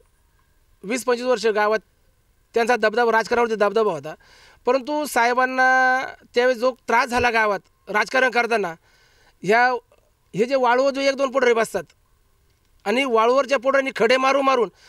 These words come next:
साहेबांना कधीच मानपान दिला नाही आणि साहेबांना आरवाच्या भाषेत जे, जे बोलणं केलं किंवा उद्धटसारखं बोलणं केलं, हे वाळूवरचे पुढारी आज,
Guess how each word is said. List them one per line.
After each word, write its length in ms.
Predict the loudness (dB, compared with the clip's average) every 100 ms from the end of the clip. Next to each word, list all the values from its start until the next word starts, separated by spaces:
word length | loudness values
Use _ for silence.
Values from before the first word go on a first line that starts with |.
| -20 -10
साहेबांना 480 | -2 -2 0 -2 0
कधीच 380 | 2 2 0 -6 -18 _ _ _ -6
मानपान 480 | 0 0 0 0
दिला 200 | 2 2
नाही 240 | 2 0 -4 _ _ -6
आणि 160 | -6
साहेबांना 380 | 0 0 2 2
आरवाच्या 420 | 2 2 0 0
भाषेत 240 | 0 0 -4
जे, 340 | -4 -2 0
जे 360 | 2 2 2 0
बोलणं 280 | 0 2 2 0
केलं 240 | -2 -2 -8 _ _ 0
किंवा 340 | 2 2 2
उद्धटसारखं 600 | 0 0 0 0 0 2
बोलणं 220 | 0 0
केलं, 260 | 0 -2 -4 -10 -20 -2
हे 80 | 0
वाळूवरचे 480 | 2 2 0 0 -2
पुढारी 340 | 0 0 2
आज, 180 | 0 -2